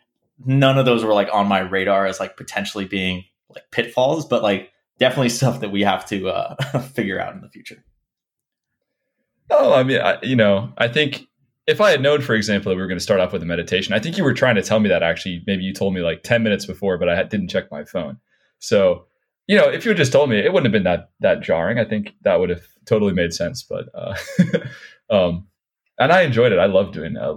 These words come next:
Speaker 2: a little fifteen minute, uh, breathing exercise. No, even if it was something I wasn't familiar with, I would have, I would have enjoyed it too, just 'cause it's, it's fun to try new things like that. Um,
Speaker 1: Cool.
Speaker 2: yeah, I mean, I, I guess I can give my impression of the rest of the meeting. I'll,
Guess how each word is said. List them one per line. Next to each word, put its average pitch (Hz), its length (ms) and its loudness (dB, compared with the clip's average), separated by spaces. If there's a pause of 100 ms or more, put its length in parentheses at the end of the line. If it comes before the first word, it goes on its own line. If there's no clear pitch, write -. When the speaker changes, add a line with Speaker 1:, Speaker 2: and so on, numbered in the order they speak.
(120)
Speaker 2:
a 85 280 -4
little 85 200 -8
fifteen 90 360 -6
minute, 85 340 -6
uh, 82 260 -4 (160)
breathing 92 280 -2
exercise. 92 480 -6
No, 127 100 2
even 143 220 0
if - 60 -4
it 160 80 2
was 123 120 2
something 123 200 2
I 87 120 4
wasn't 101 280 2
familiar 98 320 0
with, 120 160 0
I 90 80 2
would 85 140 -2
have, 85 140 -8 (140)
I 87 60 2
would 82 120 -4
have 80 80 -8
enjoyed 78 340 -12
it - 120 -18
too, 82 360 -14
just 90 180 -16
'cause 85 260 -18
it's, - 340 -16 (220)
it's - 160 -2
fun 104 220 0
to 98 80 -4
try 87 240 -4
new 85 120 -4
things 85 300 -12
like - 160 -14
that. - 220 -12 (1700)
Um, 95 300 -2
Speaker 1:
Cool. 90 180 -12 (1300)
Speaker 2:
yeah, 120 340 0
I 110 60 6
mean, 156 260 -2
I, - 180 0 (120)
I 127 120 4
guess - 180 0
I 160 60 -2
can 131 140 0
give 110 160 2
my 104 220 4
impression 98 400 0
of 90 60 0
the 85 80 -4
rest - 220 0
of - 40 -8
the 95 60 -2
meeting. 92 280 0
I'll, 90 100 -4